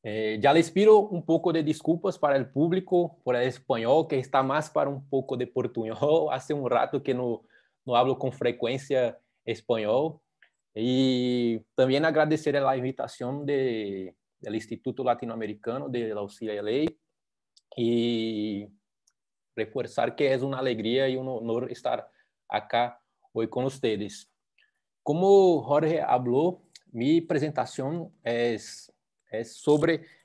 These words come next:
el impacto de la revolución haitiana en las orígenes del constitucionalismo brasileño, especialmente en el momento de la independencia y de la primera constitución de Brasil, que es la constitución del imperio de, que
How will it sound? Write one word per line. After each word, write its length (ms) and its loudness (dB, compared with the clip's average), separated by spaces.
el 140 2
impacto 420 -2
de 120 0
la 180 4
revolución 640 -4
haitiana 580 -6
en 60 -8
las 160 -2
orígenes 500 -2
del 180 -4
constitucionalismo 920 -8
brasileño, 720 -6
especialmente 880 -2
en 60 -2
el 80 -4
momento 460 -2
de 100 -2
la 80 0
independencia 760 -6
y 60 0
de 80 -2
la 180 -2
primera 400 0
constitución 640 -8
de 80 -6
Brasil, 520 -4
que 80 -6
es 80 -2
la 120 0
constitución 640 -6
del 160 -2
imperio 600 -2
de, 500 -6
que 300 -6